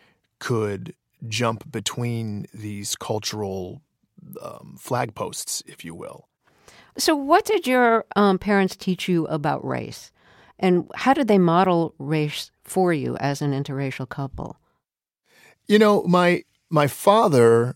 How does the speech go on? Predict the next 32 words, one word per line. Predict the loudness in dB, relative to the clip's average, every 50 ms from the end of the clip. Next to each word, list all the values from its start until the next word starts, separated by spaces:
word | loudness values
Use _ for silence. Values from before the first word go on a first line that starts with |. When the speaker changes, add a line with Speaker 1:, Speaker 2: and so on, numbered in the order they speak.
| _
Speaker 1:
who | _ 0 2 4 6 6 6 4 4 2 0 -4 -10 -18 _ _
was | -10 -2 2 6 6 6 6 6 4
African | 4 4 2 2 2 0 0 2 2
American, | 2 4 4 4 4 4 2 2 0 -4 -6 -4 -4 -6 -6 -8 -12 _ _ _ _ _ _ _ _ _ _ _ _ _ _ _ -14 -14 -6 0
it's | 2 2 4 4
interesting | 2 2 2 2 2 2 2 2
because | 0 2 2 2 2 2
he | 2 2
was | 2 2 2 2
actually | 2 2 0 0 0 -2
a | 0
very | 0 0 0 0 0 -2 -6
quiet | -12 -20 -6 -2 0 0 2 2 0 -2 -2 -4
man. | -6 -6 -6 -4 -6 -6 -8 -10 -12 -16 _ _ _ _ _ _ _ _ _ _
And | 2 2 2 2 0 0 2
I | 2 2 2
di-, | 2 0 0 0
I | 0 -2
think | 0 0 0 -2 0 2
what | 2 2 4
I | 4 2 0
learned | -2 -2 0 0 2 2 2 2 2 0 -2 -4 -6 -10 _ _
from | -18 -6 -2 0 0 0 0 -4
him | -4 -4 -2 -2 -2 -4 -6 -6 -8 -10 -12 _ _ _ _ _ _ _ _ _ _ -4
in | -2 0 0 -2 -2
regard | -2 -4 -2 0 2 2 2 2 2 0 -4 -10 -16 -18 -18 -18 -16 -16 -12 -4 -2
to | 0 0
race | 0 0 0 0 0 0 -2 -4
wasn't | -2 2 2 2 4 2 0 -2 -2
really | 0 2 2 2 2 2 0 0 -2 -4 -6 -10 _ _ _ _ _ _ _ _ _ _ _
about | 2 2 4 4 4 4 4 4 0 -2 -2
being, | 0 0 2 2 2 0 0 0 -2 -4 -6 -8 -12 -14